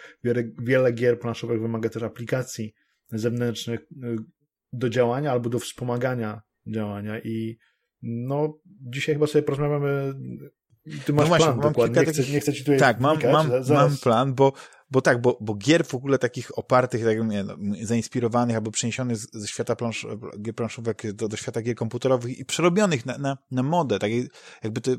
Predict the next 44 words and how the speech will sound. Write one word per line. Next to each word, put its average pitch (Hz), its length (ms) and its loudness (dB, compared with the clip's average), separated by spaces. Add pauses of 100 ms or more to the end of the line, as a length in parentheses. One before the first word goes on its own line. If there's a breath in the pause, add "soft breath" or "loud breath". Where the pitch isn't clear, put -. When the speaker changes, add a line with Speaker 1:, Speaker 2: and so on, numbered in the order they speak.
Speaker 2:
powiedzieć, 127 280 -4
z-, 110 240 -10
na 120 120 -4
nowo 127 220 0
zinterpretowanych, 123 920 -2 (320 loud breath)
było 131 280 4
mnóstwo. 180 560 2 (420)
Na 156 60 0
przykład 127 200 -2
Space - 400 2
Hulk, 101 360 2
e, 95 300 -4
taka, 95 260 -8
taka 98 260 -10
gra, 95 200 -4
to 117 120 -16
była 120 160 -4 (260)
gra 101 300 -6
planszowa, 104 580 -6 (340 loud breath)
prawda, 104 320 -4
Game 107 180 -2
Speaker 1:
Nadal 113 160 0
Speaker 2:
Workshopu 120 360 4
Speaker 1:
jest. 110 120 -4
Speaker 2:
i - 20 0
nadal 113 200 2
jest 117 320 2
i, 131 260 -2
i 143 300 -4 (500)
ta 143 100 2
gra 143 200 0
komputerowa 151 440 0
była 151 180 4
zupełnie 151 380 0 (480 loud breath)
inna, 143 260 2
chociaż 156 300 -2 (140)
oddawała 135 380 4
ten, 143 120 -2 (180)
ten 104 140 -2
klimat 156 420 0
i 117 40 -2 (120)
mniej - 20 -10
więcej, 104 320 -2
e, 101 380 -4